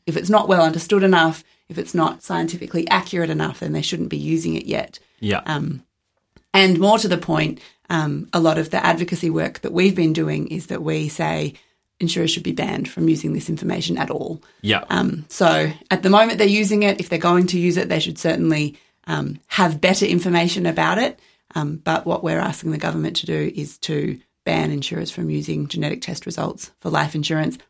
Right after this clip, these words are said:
Speaker 1: like they have in a number of other countries.
Speaker 2: And do you th-, where are we up to with that sort of argument? Or, you know, like, have, have the government said that they will sit down and talk about this, or?
Speaker 1: So we're not there yet, but we have made some progress. Um,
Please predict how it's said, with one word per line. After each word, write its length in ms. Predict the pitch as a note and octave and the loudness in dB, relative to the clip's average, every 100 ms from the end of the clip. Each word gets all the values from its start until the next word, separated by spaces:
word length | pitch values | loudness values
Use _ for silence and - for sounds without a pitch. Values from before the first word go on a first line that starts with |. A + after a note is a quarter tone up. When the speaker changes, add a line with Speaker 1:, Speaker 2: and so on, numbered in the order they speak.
| _ | _
Speaker 1:
like 300 | F3+ F3 - | 2 2 2
they 100 | E3 | -2
have 240 | D3+ D3+ | -2 -2
in 140 | D3+ D3 | -2 -4
a 80 | D3+ | -4
number 280 | D#3+ C#3+ | -4 -6
of 80 | D#3+ | -6
other 160 | D#3+ D3+ | -8 -8
countries. 540 | - - F#3 E3+ - _ _ - | -10 -12 -12 -14 -18 _ _ 2
Speaker 2:
And 240 | D#3 C3 | 4 4
do 140 | - C#3 | 2 4
you 140 | D#3 | 4
th-, 280 | D#3 - - | 2 -6 -2
where 320 | A#2 C#3 E3 | 4 6 6
are 80 | E3+ | 6
we 200 | C3 F#2 | 4 4
up 160 | G2 - | 2 0
to 220 | - G#2+ | 0 2
with 140 | G2+ | 2
that 200 | G#2 G2 | 2 0
sort 180 | - G2 | -2 0
of 320 | G2+ F2 - _ - | 0 -2 -10 _ -4
argument? 680 | F2+ F2 G#2 A#2 F#2 F2+ - | 0 0 0 0 0 -2 0
Or, 420 | F#2+ F#2 F#2 F2 - | 0 2 0 -2 -2
you 140 | G2 | 0
know, 160 | G2 F2+ | 2 2
like, 280 | G2 G2 - - - - | 0 -2 -6 -12 -10 -4
have, 480 | - G#2+ F#2+ F2+ B1 | -2 0 -2 -6 -6
have 240 | - G#2 | -2 -2
the 80 | G2+ | 0
government 540 | A2 G#2+ G2 G#2 D#2+ _ _ _ _ - | 2 2 0 -4 -6 _ _ _ _ -8
said 260 | - A2 | 0 0
that 140 | G#2 - | 0 0
they 100 | G2+ | 2
will 140 | G2+ | 2
sit 180 | G2 G#2+ | 0 2
down 180 | G2+ G2+ | 2 2
and 120 | F#2 | 2
talk 240 | B2 B2+ | 2 2
about 260 | C#3+ B2+ - | 2 2 2
this, 400 | F3 E3+ - - | 0 0 -2 2
or? 440 | G#2 F#2+ F#2+ F2+ - _ - | 4 4 4 0 -6 _ -10
Speaker 1:
So 440 | - B3+ C4 B3 - | 2 4 6 4 2
we're 180 | B3+ B3 | 2 6
not 260 | D4 E4 | 6 6
there 160 | B3 A3+ | 4 4
yet, 300 | A3+ A3+ - | 4 2 2
but 120 | - | 0
we 80 | G3+ | 2
have 260 | G#3 G#3 | 4 4
made 220 | G#3 F#3+ F3+ | 4 2 2
some 140 | F#3 | -2
progress. 600 | E3+ E3 F3+ C#4 C4 - | 0 0 2 0 -4 -8
Um, 540 | - F3 E3 D#3+ E3+ | 0 2 4 2 -2